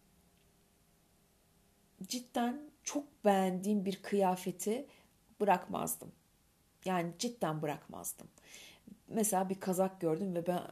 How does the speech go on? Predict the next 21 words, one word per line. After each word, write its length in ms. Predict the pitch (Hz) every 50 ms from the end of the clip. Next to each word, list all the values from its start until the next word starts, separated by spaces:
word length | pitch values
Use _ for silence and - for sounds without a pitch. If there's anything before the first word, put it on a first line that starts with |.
| - _ _
ona 280 | 170 170 160 156 147 151 - _ _
bittim 480 | - 160 156 160 _ _ - 160 151 143
ve 60 | 143
aşık 560 | - - - 151 156 170 170 - - 233 -
oldum 400 | 262 247 247 247 277 277 294 220
ve 140 | 202 202 175
ben 120 | 185 175 170
onu 240 | 160 165 220 226
bırakacağım, 480 | 214 185 185 180 180 190 - - 226 226
almayacağım. 580 | 214 185 175 170 156 156 147 - - - - - _ _ - - _
Böyle 280 | 220 208 208 185 175 165
bir 80 | 160
dünya 360 | 156 160 156 156 160 160 160 156
yoktu. 400 | 151 151 147 - _ - - - - - - - - - - - -
Ama 340 | - 254 254 233 233 262 269
şimdi, 800 | 269 - - - - 240 240 240 220 190 185 185 208 240 262 - - - - _ _
"Ha, 180 | 359 330 285
güzelmiş." 540 | 285 277 285 277 277 233 190 170 165 - -
deyip 200 | 202 233 226 -
geçiyorum. 480 | - 180 175 - - - 147 143 - - - _ _ _ _ _ - - - - - _ -
Ee, 280 | 175 175 170 160 165